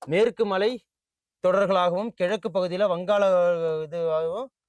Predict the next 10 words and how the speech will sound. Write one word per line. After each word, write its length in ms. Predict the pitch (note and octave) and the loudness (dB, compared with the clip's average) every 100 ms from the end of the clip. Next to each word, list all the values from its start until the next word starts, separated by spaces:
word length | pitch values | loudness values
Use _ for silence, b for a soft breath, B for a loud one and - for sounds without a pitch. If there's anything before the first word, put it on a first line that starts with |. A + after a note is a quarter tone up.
| _ _ | _ _
அதனை 240 | - F3 F3 | 0 0 2
ஒட்டியுள்ள 340 | E3+ A3+ G#3 F3 | 0 -2 -2 -2
கிழக்கு 300 | F3+ G3+ F3+ | -2 -4 -2
தொடர்ச்சி 300 | F3+ D#3+ E3+ | -4 -4 -4
மலைகளும், 380 | E3 E3 G3 F#3+ | -2 -2 -4 -4
தெற்கு 260 | E3+ F3+ | -4 -2
பகுதியில 320 | F3 E3+ E3 | 0 0 0
இந்திய 320 | G3 E3+ F#3+ F3 | -4 -4 -4 -4
பெருங்கடலும் 420 | E3+ E3 D#3 F#3 D#3 | -4 -4 -4 -6 -4
சூழப்பட்டிருக்கு. 500 | D#3 C#3 A#2+ A#2+ | -4 -4 -6 -10